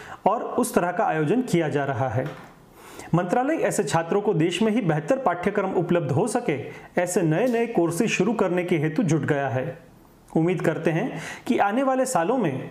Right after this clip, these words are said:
हमारा बुद्धिधन भारत में ही रहकर दुनिया को चुनौती देने में सक्षम हो जाए। आगे बढ़ते हैं अगली खबर की ओर। शिक्षा से बढ़कर आगे देखते हैं खान पान जगत की ओर। इस महामारी के चलते इंसान ने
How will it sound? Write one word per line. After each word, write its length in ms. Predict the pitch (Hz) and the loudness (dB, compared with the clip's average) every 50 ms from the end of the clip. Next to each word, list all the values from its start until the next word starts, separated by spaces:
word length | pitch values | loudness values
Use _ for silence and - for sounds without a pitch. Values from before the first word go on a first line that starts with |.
| - - | -2 0
हमारा 300 | 151 160 185 202 - 202 | 0 2 2 0 0 0
बुद्धिधन 540 | 160 147 139 131 175 165 143 180 214 180 120 | 0 0 2 2 2 2 2 0 0 0 0
भारत 300 | 110 120 139 165 175 175 | 2 2 0 0 0 0
में 100 | 190 196 | 0 2
ही 120 | 185 202 214 | 2 2 2
रहकर 460 | 175 156 160 156 185 156 - - - - - - - - - 165 | 0 0 0 0 -2 -2 -2 -4 -8 -10 -12 -12 -10 -4 0 2
दुनिया 320 | 147 175 196 226 262 277 | 2 4 4 2 2 2
को 120 | 277 285 262 | 0 0 -2
चुनौती 400 | - - 190 196 202 - - 196 | 0 0 0 0 0 0 0 2
देने 260 | 160 165 160 156 156 | 2 2 2 2 2
में 120 | 185 247 | 0 0
सक्षम 380 | 247 - - 151 - - 180 156 | 0 0 -2 -2 0 0 0 0
हो 180 | - - 147 | 2 0 0
जाए। 280 | 139 143 135 127 123 131 - - - - - - - _ _ _ _ _ _ - - - - - - - - - | 2 0 -2 -2 -4 -8 -12 -14 -20 -20 -20 -20 -20 _ _ _ _ _ _ -20 -20 -20 -18 -16 -14 -6 0 0
आगे 180 | 160 156 151 190 | 2 2 2 2
बढ़ते 280 | 185 185 170 170 - 208 | 0 0 0 0 0 0
हैं 320 | 220 294 330 - - - | 0 0 -4 -6 -6 -2
अगली 240 | - 165 156 170 175 | 0 2 2 2 0
खबर 260 | 156 180 170 185 - | 0 0 0 0 -2
की 160 | 156 - 202 202 | 0 0 0 0
ओर। 380 | 226 - - - - - - - | 0 -2 -4 -8 -12 -14 -10 -8
शिक्षा 420 | - - - 220 - - 285 285 | -4 -2 -2 -2 0 0 0 0
से 120 | 233 277 262 | 0 0 2
बढ़कर 320 | 196 180 175 175 214 202 | 2 2 2 2 0 2
आगे 280 | - - 165 160 185 185 | 2 2 2 2 2 2
देखते 320 | 165 170 170 170 170 180 | 2 2 2 2 2 2
हैं 220 | 165 202 285 170 - | 2 2 0 -2 0
खान 240 | - - 185 202 | 2 2 2 2
पान 220 | 214 214 226 190 170 | 4 2 2 2 2
जगत 280 | 147 156 143 147 139 - - | 0 2 0 0 -2 -2 0
की 80 | 147 139 | 0 2
ओर। 360 | 135 135 - - - - - - - - - - - - | 2 0 -2 -4 -8 -14 -20 -20 -20 -20 -20 -12 -4 -2
इस 180 | - 214 - 185 | 0 0 2 2
महामारी 400 | 180 160 170 208 220 220 220 233 | 2 2 2 2 2 2 0 0
के 100 | - 240 | 0 0
चलते 340 | - - 220 214 214 214 262 | 2 2 2 2 2 0 0
इंसान 560 | 262 269 196 185 180 170 - 233 240 240 208 | 0 2 2 2 2 2 2 2 2 2 0
ने 180 | 165 139 120 | 0 0 -2